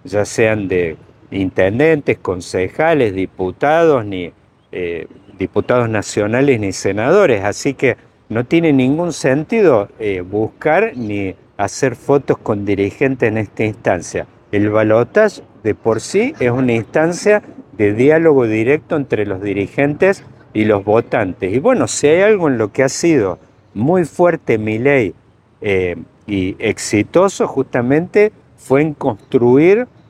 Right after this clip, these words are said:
una narrativa de comunicación directa de eh, él con los votantes, quizás replicando algo que consiguió muy exitosamente Menem en su oportunidad. Bueno,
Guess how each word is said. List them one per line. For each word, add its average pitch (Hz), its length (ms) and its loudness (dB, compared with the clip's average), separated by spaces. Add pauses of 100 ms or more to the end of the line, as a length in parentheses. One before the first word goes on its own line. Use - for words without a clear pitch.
(200)
una 123 260 0
narrativa 117 1000 0 (100)
de 135 480 2
comunicación 107 1080 -2
directa 151 720 0 (400)
de 143 400 2 (340)
eh, 95 440 -6 (140)
él 185 380 2 (100)
con - 220 -2
los 190 180 -6
votantes, 160 600 -2
quizás - 400 -4
replicando 123 800 -2
algo 131 280 2
que 95 160 -6
consiguió 110 600 -2
muy 123 240 -2
exitosamente 123 1200 0 (340)
Menem 139 540 2 (300)
en 98 200 -4
su - 140 -4
oportunidad. 98 800 -2
Bueno, 95 340 0